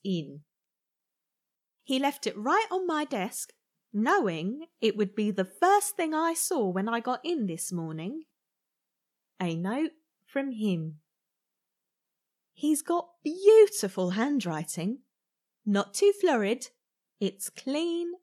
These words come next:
and linear and masculine, like him. And he's written it on a clean sheet of white paper,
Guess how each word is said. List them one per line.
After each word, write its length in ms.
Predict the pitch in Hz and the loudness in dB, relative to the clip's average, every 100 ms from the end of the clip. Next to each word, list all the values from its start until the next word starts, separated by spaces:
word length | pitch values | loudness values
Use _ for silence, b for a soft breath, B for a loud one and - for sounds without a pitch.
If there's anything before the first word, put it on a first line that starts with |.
| - | -6
and 200 | 196 185 | -2 -2
linear 640 | 180 196 262 311 294 294 302 _ - | -2 0 0 0 -2 -6 -8 _ -6
and 320 | 226 254 208 | -2 -2 -4
masculine, 960 | 180 175 214 - - 208 165 160 156 156 _ _ _ _ _ _ _ - | -6 -2 -4 -2 -4 -4 -4 -4 -8 -12 _ _ _ _ _ _ _ -4
like 260 | 190 180 - | -2 -4 -8
him. 480 | - 254 202 160 - _ _ _ _ _ _ _ _ _ _ _ _ _ - | -8 -4 -4 -4 -12 _ _ _ _ _ _ _ _ _ _ _ _ _ -2
And 140 | 247 | 0
he's 220 | 285 262 226 | 2 2 4
written 260 | 440 208 | 2 2
it 100 | 185 | 0
on 140 | 196 190 | 0 -2
a 60 | |
clean 420 | 190 330 370 381 | -4 -4 -2 -2
sheet 340 | 370 - 294 - | -4 -4 -6 -6
of 160 | 180 | -8
white 320 | 190 240 247 - | -6 -6 -6 -6
paper, 520 | 269 233 190 160 | -6 -6 -8 -12